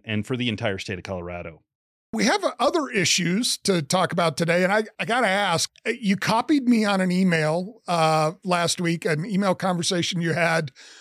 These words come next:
Speaker 2: with Vicki Tompkins, the head of the El Paso County Republicans. Uh, talk a little bit about this. I'm just, it was fascinating to me.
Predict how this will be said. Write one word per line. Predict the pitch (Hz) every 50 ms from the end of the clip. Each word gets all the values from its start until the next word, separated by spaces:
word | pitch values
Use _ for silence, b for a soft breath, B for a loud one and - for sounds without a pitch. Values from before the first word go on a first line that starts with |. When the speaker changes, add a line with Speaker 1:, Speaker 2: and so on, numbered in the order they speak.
| B B B
Speaker 2:
with | - 180 170 123 196
Vicki | 175 190 190 - 208
Tompkins, | - - 208 190 175 151 196 180 175 175 -
the | - - 175 170 165 165 160 160 160 175 _ _ -
head | - 131 190 185 190
of | 165
the | 175 175 170 165 175 214
El | 190 160
Paso | - 185 180 - - 190
County | - - 196 185 180
Republicans. | 170 170 156 - 196 202 180 190 185 - 196 180 170 156 - - B B B B B B B B B B B
Uh, | 208 202 190 190 - _ _ _ _ _ -
talk | - - 302 320 - -
a |
little | 311 269 277 226 190 180
bit | 185 185 175
about | 156 131 165 160 156 151 -
this. | 160 143 135 - -
I'm | - 196 233 226 180
just, | - - - - - - _ - -
it | 208
was | 208 185 - - - _ _ _ _ _ _ -
fascinating | 208 190 180 165 - 170 151 151 143 135 135 139
to | - -
me. | 151 143 151 180 190